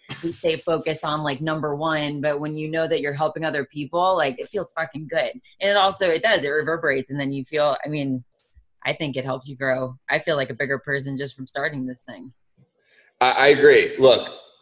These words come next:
Speaker 2: the thing is though, I'm, I'm, because in the spe-, I think, you know, as I've listened to your podcast, it's very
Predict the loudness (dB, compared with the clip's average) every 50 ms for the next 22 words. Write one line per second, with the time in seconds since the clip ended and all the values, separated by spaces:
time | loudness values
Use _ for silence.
0 | _ _ 2 4 4 6 6 6 6 8 8 6 6 6 6 8 8 8 8 6
1 | 6 4 4 4 4 4 4 2 0 -4 -8 -4 -4 0 4 4 6 6 6 4
2 | 2 0 0 2 2 4 4 4 6 4 4 4 2 -4 -14 -20 _ _ _ _
3 | _ _ _ _ _ _ _ _ _ _ -2 2 6 6 8 8 6 6 6 4
4 | 6 8 8 8 8 6 6 4 0 -2 2 4 4 4 4 4 4 4 4 2
5 | 2 2 2 4 2 0 -2 -4 -4 -4 -4 -10 -18 -20 -20 -20 -4 2 4 6
6 | 6 8 8 8 8 8 6 6 4 4 2 0 -4 -8